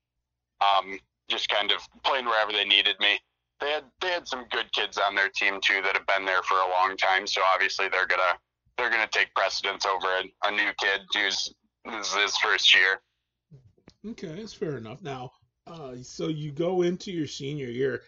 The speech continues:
Speaker 2: That had to be kind of weird, didn't it? I mean, you're going,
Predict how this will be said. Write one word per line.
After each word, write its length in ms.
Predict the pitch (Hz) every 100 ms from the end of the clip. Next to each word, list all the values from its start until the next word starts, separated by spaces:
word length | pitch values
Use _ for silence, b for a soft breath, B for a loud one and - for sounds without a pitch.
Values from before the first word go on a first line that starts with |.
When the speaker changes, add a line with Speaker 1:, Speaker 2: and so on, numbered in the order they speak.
| b b
Speaker 2:
That 160 | 160 247
had 200 | 294 311
to 80 | 196
be 160 | 160
kind 240 | 156 185 165
of 140 | 117
weird, 380 | 131 156 123 107
didn't 240 | 123 160
it? 160 | 180 180
I 100 | 135
mean, 180 | 139 135
you're 140 | 127
going, 480 | 127 151 160 160 147